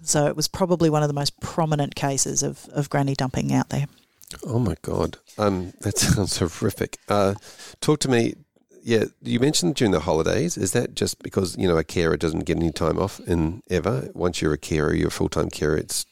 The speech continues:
Speaker 2: twenty-four seven, three sixty-five
Speaker 1: Pretty,
Speaker 2: days a
Speaker 1: yeah,
Speaker 2: year?
Speaker 1: pretty much. And look, granny dumping, it, it's, it sounds horrible, and it is horrible, but often it can be done more out of desperation than malice.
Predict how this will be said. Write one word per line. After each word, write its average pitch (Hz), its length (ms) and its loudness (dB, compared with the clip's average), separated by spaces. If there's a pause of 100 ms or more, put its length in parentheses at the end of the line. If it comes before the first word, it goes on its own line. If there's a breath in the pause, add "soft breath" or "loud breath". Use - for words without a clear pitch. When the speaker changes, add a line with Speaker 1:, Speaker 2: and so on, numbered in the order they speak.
(140)
Speaker 2:
twenty-four 82 420 0
seven, 85 500 -2 (520)
three - 200 0
sixty-five - 440 0
Speaker 1:
Pretty, 85 140 2
Speaker 2:
days - 20 2
a - 20 0
Speaker 1:
yeah, - 0 -
Speaker 2:
year? 85 80 -4
Speaker 1:
pretty - 180 2
much. 156 340 0
And 233 140 2
look, 262 220 0
granny 294 260 2
dumping, 175 560 2
it, 208 220 2
it's, - 360 0
it - 140 0
sounds 233 440 4
horrible, 156 420 2
and 175 160 4
it 165 80 4
is 170 180 4
horrible, 147 460 2
but - 240 0
often 233 320 2
it - 80 -4
can 180 100 2
be 156 100 2
done 147 380 0 (480 soft breath)
more 208 320 4
out 160 140 6
of 139 100 -4
desperation 139 720 2
than 139 140 4
malice. 139 460 2